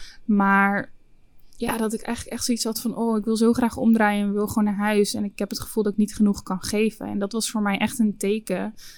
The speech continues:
dat er iets niet goed zat. Dat ik te veel van mezelf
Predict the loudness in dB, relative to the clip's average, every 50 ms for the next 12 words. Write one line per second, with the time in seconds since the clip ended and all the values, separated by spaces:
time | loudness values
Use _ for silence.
0 | -20 -12 -6 0 2 2 2 2 0 -2 -2 -2 -2 -4 -2 0 0 0 -2 -2
1 | -4 -2 0 0 0 -2 -6 -12 -12 -10 -6 -4 -4 -4 -4 -6 -8 -6 -6 -4
2 | -4 -6 -8 -8 -4 2 4 4 4 4 2 2 2 4 4 4 2 0 -2 -2
3 | 0 0 0 0 0 2 0 0 -2 -6 -14